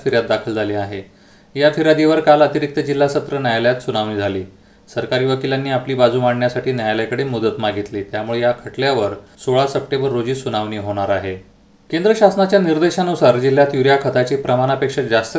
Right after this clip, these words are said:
खरेदी करणाऱ्यांची तपासणी करण्यात येणार आहे. या प्रकरणात खरेदीदार आणि विक्रेते अशा दोघांवर कारवाई केली जाणार आहे. त्यासाठी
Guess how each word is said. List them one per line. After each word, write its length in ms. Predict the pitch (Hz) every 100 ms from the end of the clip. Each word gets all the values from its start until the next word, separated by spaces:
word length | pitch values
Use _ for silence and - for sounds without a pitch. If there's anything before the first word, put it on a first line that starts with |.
| 151
खरेदी 220 | 151 147
करणाऱ्यांची 600 | 147 131 131 123 117 135
तपासणी 540 | 135 147 - 117 127
करण्यात 320 | 107 110 107
येणार 260 | 104 104 101
आहे. 520 | 101 98 95 - -
या 100 | 120
प्रकरणात 460 | - 127 135 127 139 -
खरेदीदार 540 | 123 127 135 139 117
आणि 200 | 107 113
विक्रेते 380 | 117 - 131 113
अशा 220 | 107 117
दोघांवर 460 | 113 104 117 139 143
कारवाई 380 | 131 113 110
केली 220 | 117 113 107
जाणार 260 | 101 101
आहे. 240 | 101 98 95 - _ -
त्यासाठी 340 | 139 175 175